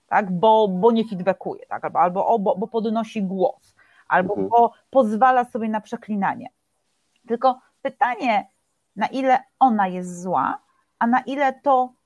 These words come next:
Speaker 1: jej poprzednie doświadczenia ukształtowały ją w taki sposób.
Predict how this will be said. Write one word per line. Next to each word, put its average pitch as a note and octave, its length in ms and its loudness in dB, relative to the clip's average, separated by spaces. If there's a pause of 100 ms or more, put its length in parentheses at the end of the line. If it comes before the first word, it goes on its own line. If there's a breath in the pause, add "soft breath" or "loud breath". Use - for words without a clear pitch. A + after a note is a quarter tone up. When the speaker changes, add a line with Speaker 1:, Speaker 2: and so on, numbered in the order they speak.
Speaker 1:
jej C#4 440 -4
poprzednie C4 680 -4
doświadczenia A#3+ 1040 -2 (260)
ukształtowały F4+ 920 -4
ją A3 160 0
w - 80 -8
taki F3 240 -2
sposób. - 520 -8